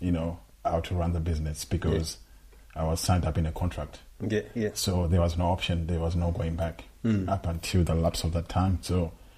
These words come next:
Speaker 1: pretty much, uh, I knew the challenge
Speaker 2: Mm.
Speaker 1: where it was coming. What I was really happy about is she had then the confidence to actually start off something.
Speaker 2: To do it and to
Speaker 1: To
Speaker 2: see.
Speaker 1: actually do it. Because people have got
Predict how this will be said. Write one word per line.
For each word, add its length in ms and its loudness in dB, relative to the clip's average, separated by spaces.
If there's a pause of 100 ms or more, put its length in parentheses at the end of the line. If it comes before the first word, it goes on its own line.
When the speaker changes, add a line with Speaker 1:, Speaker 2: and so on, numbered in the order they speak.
(480)
Speaker 1:
pretty 220 12
much, 480 6
uh, 420 4 (1300)
I 120 8
knew 200 10
the 120 6
challenge 560 6 (180)
Speaker 2:
Mm. 100 2
Speaker 1:
where 100 4
it 40 6
was 160 2
coming. 440 2 (560)
What 280 10
I 80 12
was 120 10
really 180 10
happy 240 6
about 340 6
is 280 0 (380)
she 280 2
had 320 0 (200)
then 280 0
the 80 -4
confidence 720 0 (320)
to 180 0
actually 460 -2 (240)
start 340 0
off 120 -2
something. 440 -4
Speaker 2:
To 100 -10
do 200 0
it 80 -2
and 200 -8
to 60 -18
Speaker 1:
To 40 -12 (120)
Speaker 2:
see. 40 4
Speaker 1:
actually 240 0
do 220 -2
it. 180 -10 (540)
Because 200 6
people 360 10
have 120 8
got 240 2